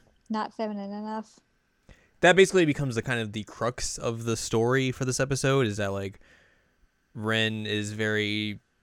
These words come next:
Speaker 2: presented as, like, the tomboy of the group and everything, so she feels like, Well, if I'm the center, I have to be very feminine because I'm an idol and everything, and that's how idols look and all that. I don't have the traditional idol look. I shouldn't be the one out,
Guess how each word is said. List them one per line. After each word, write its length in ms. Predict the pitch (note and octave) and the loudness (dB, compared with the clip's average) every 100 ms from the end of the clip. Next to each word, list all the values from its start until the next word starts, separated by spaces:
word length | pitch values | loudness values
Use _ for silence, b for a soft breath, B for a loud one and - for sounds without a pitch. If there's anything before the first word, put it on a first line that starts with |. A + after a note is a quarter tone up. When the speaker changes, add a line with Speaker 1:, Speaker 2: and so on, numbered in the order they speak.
| - | -2
Speaker 2:
presented 300 | B2+ A#2 G#2+ | 0 0 -2
as, 100 | G#2 | -2
like, 160 | G#2 | -6
the 80 | - | -6
tomboy 560 | G#2+ A2 G#2+ G#2+ G#2+ G#2 | -10 -6 -6 -2 -2 -2
of 60 | |
the 100 | G#2 | -4
group 220 | G#2+ G#2+ G2+ | -6 -6 -6
and 80 | |
everything, 420 | G2+ G2+ G#2 G2+ G2+ | -6 -6 -4 -6 -6
so 140 | G2+ | -10
she 180 | G2+ G#2+ | -8 -10
feels 240 | G#2+ G2+ | -10 -10
like, 200 | G2 G2 | -10 -8
Well, 100 | G#2+ | -6
if 80 | G#2+ | -4
I'm 140 | A#2 | -4
the 60 | A2 | -2
center, 300 | - A2+ G#2 | -4 -2 -4
I 60 | G#2 | -4
have 200 | A2 G#2 | -6 -8
to 100 | G#2 | -8
be 180 | G#2 G2+ | -8 -6
very 240 | G#2 G2 | -6 -6
feminine 500 | - C3+ A#2 G#2+ G#2 | -6 -6 -4 -4 -6
because 260 | G#2 G#2+ G2+ | -6 -6 -4
I'm 100 | G2+ | -4
an 80 | |
idol 360 | G#2 A#2 A2+ G#2 | 0 4 4 2
and 80 | G#2 | 0
everything, 420 | G2+ G2+ G#2 G2+ | -2 -2 -2 -2
and 80 | G2+ | -2
that's 160 | G#2 - | -4 -2
how 180 | A2 G2+ | -2 0
idols 400 | G#2 G#2 G2+ G#2+ | -2 -4 -10 -2
look 220 | G3+ - | -2 -2
and 120 | G#2 | -4
all 140 | G2+ G#2 | -4 -2
that. 280 | G2+ G2+ - B B - | 0 -2 -6 B B 2
I 140 | A2 | 4
don't 260 | B2+ C3+ A2+ | 6 6 6
have 180 | B2 A2 | 4 4
the 80 | A2+ | 4
traditional 480 | A#2+ A2+ - G#2+ - | 4 2 2 -4 2
idol 340 | B2+ C#3+ G#2+ | 4 4 4
look. 280 | G#2 G2+ - - | 2 0 -2 -2
I 120 | A2+ | -2
shouldn't 300 | A2+ C3+ A2+ | 0 -4 -2
be 100 | A2 | -4
the 100 | G#2+ | -2
one 200 | G#2 G#2 | -2 -2
out, 220 | G2 G2 | -2 -4